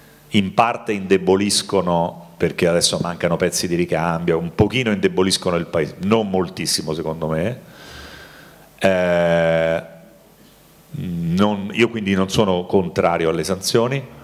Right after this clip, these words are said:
eh, però sicuramente se, eh, la, la guerra la stiamo pagando economicamente, la stanno pagando economicamente lì, c'è un'inflazione molto alta, al trenta per cento, ma non parliamo della,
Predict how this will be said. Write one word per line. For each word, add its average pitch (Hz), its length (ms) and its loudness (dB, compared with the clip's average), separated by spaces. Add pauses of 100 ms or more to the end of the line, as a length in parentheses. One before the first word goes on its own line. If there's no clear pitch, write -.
(460)
eh, 82 760 0
però 123 280 2
sicuramente 117 640 0
se, 90 420 -2
eh, 85 440 -2
la, 85 340 2
la 87 160 2
guerra 107 240 2
la 90 80 -2
stiamo 85 300 -2
pagando 80 440 0
economicamente, 80 640 -2
la 85 80 2
stanno 90 240 0
pagando 90 280 2
economicamente 87 600 -2
lì, 101 580 -2 (240)
c'è - 140 -2
un'inflazione 82 640 -2
molto 80 340 -2
alta, 78 260 -4
al - 60 -8
trenta 78 280 -2
per 80 140 -2
cento, 76 400 -4
ma 76 220 -2
non 80 100 -6
parliamo 85 320 0
della, 80 240 0